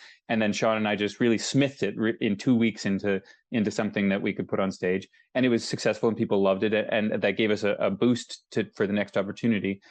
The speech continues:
But it lay fallow for, like, six months after that. And I knew that we had to do some readjustments when we had a little more time before the next time that we were gonna put it on.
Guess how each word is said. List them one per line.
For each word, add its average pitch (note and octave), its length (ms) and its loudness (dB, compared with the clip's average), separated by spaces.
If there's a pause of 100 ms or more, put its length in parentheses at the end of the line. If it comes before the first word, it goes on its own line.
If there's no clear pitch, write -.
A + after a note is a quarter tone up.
(260)
But A#2 280 2
it B2+ 140 2
lay C3+ 220 4
fallow B2 560 2
for, G#2 180 -2
like, F#2+ 240 0 (120)
six - 500 -4
months A2+ 320 0
after C#3+ 280 0
that. D#3+ 240 2 (440)
And A#2 400 4 (160)
I A#2+ 140 2
knew D#3 220 6
that D#3 120 4
we B2+ 120 4
had A2+ 200 0
to A2+ 60 -2
do A2+ 100 2
some A2+ 180 0
readjustments G#2 640 0
when G#2+ 100 0
we G#2 80 2
had G#2 120 2
a G#2 40 2
little G#2+ 160 4
more G2+ 200 0
time G2 320 -2
before G2+ 260 0
the G2 100 0
next - 400 -4
time F#2+ 320 -2
that G2 140 -2
we G#2+ 100 -2
were F#2+ 80 0
gonna F#2+ 160 -4
put G2+ 180 -2
it F#2+ 60 -2
on. G#2 260 -2